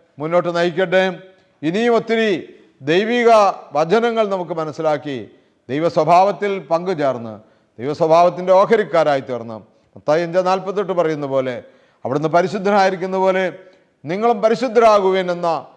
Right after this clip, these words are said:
ആ ദൈവകൽപ്പനയുടെ ആഹ്വാനം സ്വീകരിച്ചുകൊണ്ട്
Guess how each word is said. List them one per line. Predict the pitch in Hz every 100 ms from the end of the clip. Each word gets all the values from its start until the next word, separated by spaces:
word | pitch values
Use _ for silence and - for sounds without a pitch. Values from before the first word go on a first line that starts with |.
| _ _ -
ആ | 135 190 190 - - 147
ദൈവകൽപ്പനയുടെ | 170 214 214 202 160 180 170 160
ആഹ്വാനം | 170 190 185 175 147
സ്വീകരിച്ചുകൊണ്ട് | 160 156 139 127 120 113